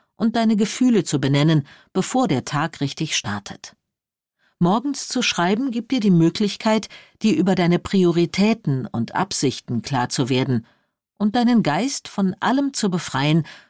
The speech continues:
was vielleicht noch vom Vortag nachhängt. B. Abends.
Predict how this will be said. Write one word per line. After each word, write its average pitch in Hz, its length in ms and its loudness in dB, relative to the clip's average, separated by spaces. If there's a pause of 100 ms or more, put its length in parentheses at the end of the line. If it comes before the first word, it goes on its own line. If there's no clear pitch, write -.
(120)
was - 180 -4
vielleicht 160 420 0
noch 165 140 0
vom 180 240 0
Vortag 139 680 -4
nachhängt. - 640 -6 (1500)
B. 160 340 4 (400)
Abends. - 640 -2